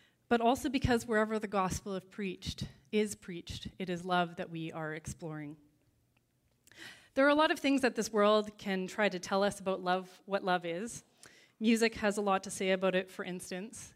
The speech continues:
Ken and Laurel, in reflecting on the musical tastes, uh, of the bus, will be familiar with Love is an Open Door. Thank you, Disney's Frozen. Love is All You Need, The Beatles. Love is a Good Thing, Sheryl Crow.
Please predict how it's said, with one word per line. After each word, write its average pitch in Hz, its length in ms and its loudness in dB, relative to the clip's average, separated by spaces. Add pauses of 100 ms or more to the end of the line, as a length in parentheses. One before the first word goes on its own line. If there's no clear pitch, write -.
Ken 214 200 0
and 196 140 0
Laurel, 202 380 4
in 190 260 -2
reflecting 196 500 -2
on 180 240 -2
the 180 60 -6
musical 226 420 -6
tastes, - 500 -8
uh, 170 280 0
of 170 120 -4
the 170 60 -6
bus, 196 380 -2
will 185 100 0
be 185 140 -6
familiar 175 360 -4
with 170 180 -6
Love 190 460 -2 (160)
is 165 140 -10
an 170 80 -6
Open 170 240 -6
Door. 196 400 -4 (800)
Thank 190 220 0
you, 180 60 -2
Disney's 175 360 -2
Frozen. 185 500 0 (1080)
Love 208 180 4
is 190 120 0
All 208 100 6
You 180 120 0
Need, 185 440 -2 (560)
The 196 80 -8
Beatles. 180 560 -2 (400)
Love 180 220 -2
is 170 80 -10
a 180 40 -10
Good 170 200 -4
Thing, 175 480 -8 (120)
Sheryl 160 360 -12
Crow. 165 400 -10